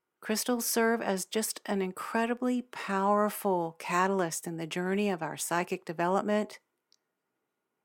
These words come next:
Each stone offers its own unique gift. It's important to approach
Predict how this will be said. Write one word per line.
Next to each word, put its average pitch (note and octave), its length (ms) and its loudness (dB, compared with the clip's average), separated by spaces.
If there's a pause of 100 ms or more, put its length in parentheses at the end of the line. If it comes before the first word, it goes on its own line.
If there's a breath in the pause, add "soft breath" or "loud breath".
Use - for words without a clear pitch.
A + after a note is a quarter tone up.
(120)
Each G#3 280 2
stone G#3+ 720 2
offers F3 460 -2
its D#3 160 -6 (100)
own G#3 400 2
unique E3 520 -2
gift. B3+ 500 0 (1300)
It's A3 140 0
important C4+ 600 4
to A3+ 180 4
approach A#3+ 680 2